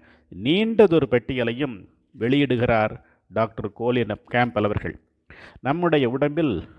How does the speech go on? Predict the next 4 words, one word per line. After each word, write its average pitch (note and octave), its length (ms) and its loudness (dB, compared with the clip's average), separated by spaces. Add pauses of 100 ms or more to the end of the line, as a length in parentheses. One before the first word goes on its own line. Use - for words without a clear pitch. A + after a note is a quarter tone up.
(320)
நூறு F#3+ 800 2
ட்ரில்லியன் F#3 420 0 (260)
செல்ஸ் D#3+ 280 2 (100)
உள்ளன. A#2 460 -6